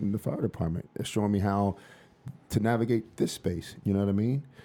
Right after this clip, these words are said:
I'm sure he's done it with other guys, and I'm gonna reach back and do the exact same. And so it's, it's a lifelong process, at least for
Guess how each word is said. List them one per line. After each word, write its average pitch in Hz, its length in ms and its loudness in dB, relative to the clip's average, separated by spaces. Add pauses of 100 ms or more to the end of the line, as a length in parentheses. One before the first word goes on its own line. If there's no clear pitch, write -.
(240)
I'm 95 120 -4
sure 104 240 0
he's 101 140 0
done 101 220 2
it 110 140 4
with 104 140 2
other 123 220 2
guys, 85 260 -2
and 87 140 2
I'm 101 200 4
gonna 98 220 0
reach 98 240 -2
back 101 280 -2
and 95 100 -2
do 98 140 2
the 95 80 4
exact 98 400 0
same. 117 240 0
And 92 100 0
so 90 300 -4 (580)
it's, - 220 -4
it's - 160 -6
a 98 100 -8
lifelong 92 1120 4 (380)
process, 92 720 0 (100)
at 90 80 -2
least 87 200 -2
for 82 440 -2